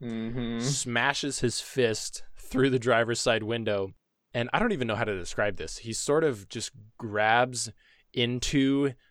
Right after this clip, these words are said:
Speaker 2: the driver's, like, neck and kind of, like,
Speaker 1: Mm-hmm.
Speaker 2: rips it up, but he doesn't, like, rip the head off. He just kinda rips the
Speaker 1: Yeah,
Speaker 2: skin
Speaker 1: the skin.
Speaker 2: off of, like, the majority of the neck and the lower part of the face.
Speaker 1: Yeah.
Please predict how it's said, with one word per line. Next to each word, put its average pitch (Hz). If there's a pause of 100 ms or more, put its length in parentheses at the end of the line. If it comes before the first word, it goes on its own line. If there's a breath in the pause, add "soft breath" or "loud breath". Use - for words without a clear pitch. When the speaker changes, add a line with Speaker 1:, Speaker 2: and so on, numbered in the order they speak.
(140)
Speaker 2:
the 113
driver's, 107
like, 104
neck 104
and 110
kind 113
of, 104
like, 101
Speaker 1:
Mm-hmm. 104
Speaker 2:
rips 120
it 113 (420)
up, 170 (100)
but 143
he 151
doesn't, 185
like, 127
rip 135
the 120
head 131
off. 127
He 143
just 113
kinda 120
rips 113
the 143
Speaker 1:
Yeah, 87
Speaker 2:
skin 113
Speaker 1:
the 104
skin. 127
Speaker 2:
off 113
of, 104
like, 101
the 101
majority 113
of 95
the 110
neck 107
and 104
the 101
lower 104
part 101
of 104
the 95
face. 90
Speaker 1:
Yeah. 80